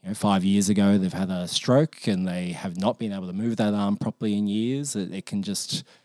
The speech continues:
it really backing your own assessments, but also being aware that the assessments that were done before you aren't necessarily true. Um, and it could be that, um,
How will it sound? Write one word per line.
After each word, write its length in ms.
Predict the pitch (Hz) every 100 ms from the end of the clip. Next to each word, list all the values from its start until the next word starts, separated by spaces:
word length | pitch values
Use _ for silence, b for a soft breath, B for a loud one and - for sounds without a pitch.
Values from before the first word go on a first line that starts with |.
| b _
it 140 | 113
really 220 | 117 113
backing 340 | 107 98 - 101
your 160 | 95
own 160 | 95 98
assessments, 500 | 95 98 - 101 87
but 140 | 104
also 220 | 101 -
being 240 | 98 101 95
aware 340 | 90 92 92
that 140 | 90 87
the 100 | 90
assessments 440 | - 95 110 98
that 80 | 98
were 60 |
done 220 | 90 98 92
before 380 | 90 - 90
you 200 | 95 117
aren't 220 | 107 92 85
necessarily 1000 | 87 104 - - 90 92 90 92 90 87 b b b
true. 480 | - - 110 143 185 - _ _ _
Um, 280 | 95 90 90
and 160 | 98 95
it 100 | 85
could 220 | - 98
be 200 | 95 87
that, 220 | 87 85
um, 380 | 85 80 82 85